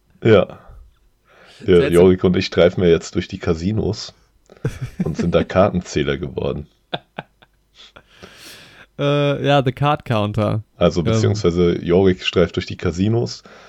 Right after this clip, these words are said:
Speaker 1: Ähm, ich schaue jetzt wieder Bundesliga aktuell und ich zähle einfach, wie viele Karten verteilt werden.
Speaker 2: <laughs> Ähm, The Card Counter mit, ich hab schon wieder vergessen, wer mitspielt.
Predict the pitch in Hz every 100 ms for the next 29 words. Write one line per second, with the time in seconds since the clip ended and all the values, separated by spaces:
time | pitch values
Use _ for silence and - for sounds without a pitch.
0 | - - 82 78 78 - 107 107 92 104
1 | 92 85 113 110 - 87 78 - 82 76
2 | 87 82 82 - - 92 87 87 82 -
3 | 90 85 78 78 76 80 76 - _ -
4 | _ 73 80 76 76 76 80 - _ _
5 | _ _ _ _ 151 107 - - _ _
6 | 170 - - - 139 - - - 127 _
7 | _ _ _ - - _ - _ 110 107
8 | 113 123 - - 120 113 113 113 113 _
9 | _ _ _ _ - 127 127 135 175 -
10 | 127 123 127 120 120 120 151 - - 120
11 | 123 131 123 - 117 127 113 104 107 131
12 | - 101 95 -